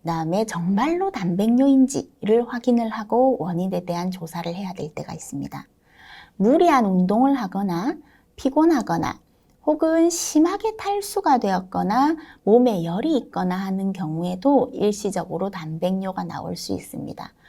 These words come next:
저희가 이 년에 한 번씩 나라에서 해주는 건강검진 같은 경우에 대부분 내시경을 같이 하기 때문에 전날부터 금식을 하고 오시는 경우가 많고,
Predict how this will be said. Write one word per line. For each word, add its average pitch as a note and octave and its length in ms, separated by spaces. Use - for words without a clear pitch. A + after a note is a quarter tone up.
저희가 A3 520
이 F3+ 180
년에 C#4+ 300
한 E4 220
번씩 D4 380
나라에서 A#3 560
해주는 A3 480
건강검진 G#3 800
같은 G#3+ 400
경우에 F#3+ 760
대부분 C4+ 680
내시경을 C#4+ 580
같이 - 360
하기 D#4 300
때문에 G3 580
전날부터 G3+ 760
금식을 F#3+ 560
하고 A#3+ 300
오시는 F#3 360
경우가 E3 400
많고, D#3+ 680